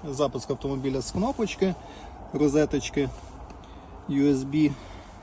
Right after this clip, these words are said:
та на дванадцять вольт присутнє, регулювання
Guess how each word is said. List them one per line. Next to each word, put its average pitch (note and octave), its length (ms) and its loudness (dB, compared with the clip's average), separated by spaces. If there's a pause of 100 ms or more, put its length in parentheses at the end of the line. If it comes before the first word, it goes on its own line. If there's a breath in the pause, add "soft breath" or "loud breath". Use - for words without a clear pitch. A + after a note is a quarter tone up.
(260 loud breath)
та C#3+ 180 2
на C#3+ 100 2
дванадцять C3+ 360 0
вольт C#3 200 2
присутнє, G3 720 -2
регулювання D#3 720 2